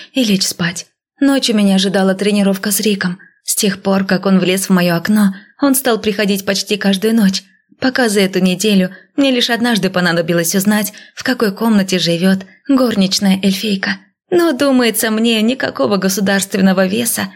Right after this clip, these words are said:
сия информация не несёт. Особенно после того, как увидела на следующее утро эту же горничную с красными от недосыпа глазами и счастливой улыбкой,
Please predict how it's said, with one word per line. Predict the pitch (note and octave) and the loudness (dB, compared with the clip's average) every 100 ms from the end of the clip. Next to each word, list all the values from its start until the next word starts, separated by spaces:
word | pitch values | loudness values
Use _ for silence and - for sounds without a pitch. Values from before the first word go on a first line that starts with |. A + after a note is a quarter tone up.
| - | -10
сия | - D#4+ C#4 B3+ | -4 0 2 0
информация | A3+ A3 G3+ F#3+ G#3 G#3 | 0 0 2 2 0 2
не | G3 | 4
несёт. | F#3 F#3 - F#3 - - _ _ _ | 2 0 -2 -4 -6 -16 _ _ _
Особенно | - D4+ D4+ C4+ B3 | -4 -2 0 0 0
после | G#3+ A#3 A3+ | 0 -2 -2
того, | G#3 G3 F#3+ G#3+ | -2 -2 0 0
как | G3+ F#3+ | -2 -2
увидела | F#3+ A3 G3 F#3 | -2 0 2 2
на | F3+ | 0
следующее | F3 G3+ F#3 F3 - F#3 | 0 0 0 0 0 -2
утро | A3+ - F#3+ G3 - - | -4 -4 -6 -6 -10 -2
эту | D#4 D#4 C4 | 0 2 0
же | A3+ | 2
горничную | G3+ C4 C#4 A#3 G3 A3+ G#3 | 2 2 2 0 0 0 0
с | G3 | 0
красными | G#3+ A3+ A#3 A3+ G3+ | 0 0 0 0 0
от | F#3 G3+ | 0 -2
недосыпа | G#3+ G3 G3 G3 G#3+ G3 | -2 0 0 0 0 2
глазами | F#3 F#3 F#3+ A#3+ G#3 E3 - | 2 0 0 0 0 0 0
и | |
счастливой | D4 A#3 G3+ G#3 F#3+ F#3+ | 0 0 -2 0 2 2
улыбкой, | G3 G3 - - F#3+ | 2 -2 -4 -6 -8